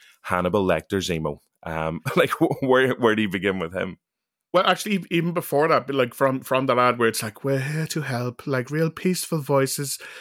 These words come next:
Speaker 2: lovely imagery of a beach and a sunset, and then it's smash cut to the G R C van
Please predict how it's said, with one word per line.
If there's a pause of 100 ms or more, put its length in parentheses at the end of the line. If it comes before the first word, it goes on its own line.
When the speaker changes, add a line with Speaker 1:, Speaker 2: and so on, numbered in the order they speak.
(140)
Speaker 2:
lovely
imagery
of
a
beach
and
a
sunset,
and
then
it's
smash
cut (480)
to
the
G
R
C
van